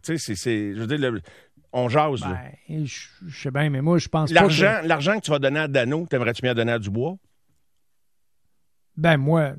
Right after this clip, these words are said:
Speaker 2: et je pense que oui, là. Je pense, tu sais, avec tout le respect que j'ai pour Philippe, si j'ai à choisir entre les deux, je prends Dubois, là.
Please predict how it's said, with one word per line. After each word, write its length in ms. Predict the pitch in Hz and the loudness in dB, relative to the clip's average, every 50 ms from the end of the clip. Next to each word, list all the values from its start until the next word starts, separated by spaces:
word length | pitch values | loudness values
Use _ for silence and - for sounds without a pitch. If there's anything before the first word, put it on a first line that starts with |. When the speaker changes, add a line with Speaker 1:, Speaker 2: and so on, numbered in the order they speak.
| 147 156 160 - - | -12 -16 -16 -14 -12
Speaker 2:
et 640 | 147 143 143 139 139 139 143 143 147 151 151 156 156 151 151 151 | -10 -10 -8 -8 -6 -6 -6 -6 -8 -8 -8 -10 -10 -10 -10 -10
je 160 | 147 127 131 | -8 -6 -4
pense 260 | 135 - 156 151 - | -2 0 0 -2 -2
que 80 | - 143 | -4 -4
oui, 300 | 127 127 147 175 190 180 | 0 2 2 4 4 2
là. 140 | 151 147 143 | 2 0 0
Je 100 | 131 135 | -2 -4
pense, 260 | 131 151 156 160 139 - - - | -4 -4 -4 -4 -4 -6 -6 -4
tu 80 | 160 | -4
sais, 60 | 160 147 | -4 -2
avec 200 | 135 139 135 - | -4 -6 -2 0
tout 120 | - 175 | 2 4
le 60 | 165 | 4
respect 280 | 156 143 - - 175 165 | 2 0 -2 -2 -2 -2
que 60 | 131 | -2
j'ai 80 | 147 139 | -2 -4
pour 180 | - - - | -4 -6 -6
Philippe, 320 | - - 131 131 165 190 165 | -8 -10 -10 -8 -8 -10 -10
si 100 | - - | -12 -10
j'ai 80 | 143 147 | -8 -8
à 80 | 143 139 | -8 -8
choisir 320 | - - 151 143 147 151 | -8 -6 -6 -4 -4 -4
entre 160 | 156 139 123 | -4 -6 -6
les 80 | 127 127 | -4 0
deux, 160 | 135 160 170 | 2 2 2
je 80 | 151 - | 2 0
prends 160 | - 139 135 | -2 -6 -6
Dubois, 340 | 123 127 123 127 - 208 214 | -6 -6 -6 -6 -4 -4 -6
là. 80 | 208 | -6